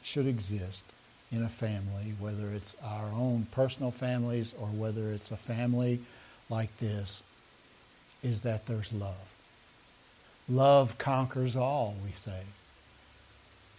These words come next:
Paul said, "The love of Christ controls us."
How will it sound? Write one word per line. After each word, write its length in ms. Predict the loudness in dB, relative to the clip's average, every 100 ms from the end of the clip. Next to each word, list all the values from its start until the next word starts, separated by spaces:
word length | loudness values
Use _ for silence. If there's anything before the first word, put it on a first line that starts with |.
| -20 -18 0
Paul 320 | 6 8 8
said, 360 | 6 6 6 4
"The 120 | 2
love 280 | 6 6 4
of 200 | 0 4
Christ 580 | 8 10 8 4 -2 -4
controls 800 | 0 2 6 8 10 8 6 0
us." 420 | -6 -6 -8 -8